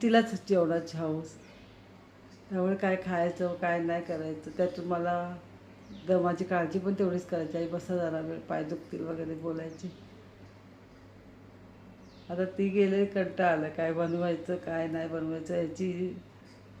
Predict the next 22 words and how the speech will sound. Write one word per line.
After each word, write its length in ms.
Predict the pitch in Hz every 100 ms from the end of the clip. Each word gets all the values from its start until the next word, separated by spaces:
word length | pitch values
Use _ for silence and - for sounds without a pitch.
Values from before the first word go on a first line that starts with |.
| - -
म्हणजे 180 | 214 262
कोण 220 | 254 254 254 - - - - - - -
बोलायला 400 | 190 208 220 226
पण 260 | 226 226
नाही 160 | 214 196
कोण. 240 | 196 190
हे 420 | 180 196 202 202
आम-, 280 | 202 185 185 208 - -
बाकी 280 | 190 180 185
ते 240 | 180 - 180
काय, 340 | 180 170 160
काय 360 | 160 - 170 165
पण 200 | 165 170
केलं 280 | 180 175 170
खाऊन 340 | 170 170 170 165
खाणार 260 | 170 160 160
आहेत, 180 | 147 147
पण 160 | - 160
तिला 180 | 190 185
आवड 240 | 175 175
होती 260 | 170 165 151
खाण्याची, 580 | - 160 151 151 - 165